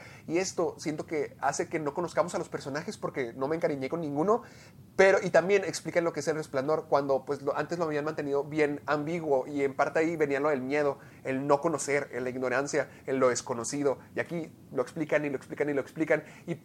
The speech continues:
repito, están tratando mucho de ser, eh, una adaptación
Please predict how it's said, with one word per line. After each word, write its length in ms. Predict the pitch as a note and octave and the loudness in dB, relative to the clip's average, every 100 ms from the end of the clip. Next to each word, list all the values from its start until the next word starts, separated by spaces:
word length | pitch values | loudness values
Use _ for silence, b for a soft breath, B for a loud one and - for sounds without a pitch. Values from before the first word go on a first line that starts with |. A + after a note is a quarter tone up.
| - - | -16 -10
repito, 520 | F3 D#3+ E3+ G3+ D3 B B | -2 0 2 2 2 B B
están 220 | - E3+ E3+ | -2 0 2
tratando 340 | F#3+ F#3+ F3+ | 2 2 2
mucho 400 | F#3+ G#3 - D3 | 2 0 0 0
de 160 | D3 D3 | 0 -4
ser, 400 | - D3+ D3 B B B - E3 F3+ - | 0 0 0 B B B 0 2 2 0
eh, 280 | F3 F3+ F3 | 4 6 6
una 180 | D#3+ F3 | 6 4
adaptación 640 | F3+ F3 D#3 - D#3 D3+ | 2 0 -4 0 2 2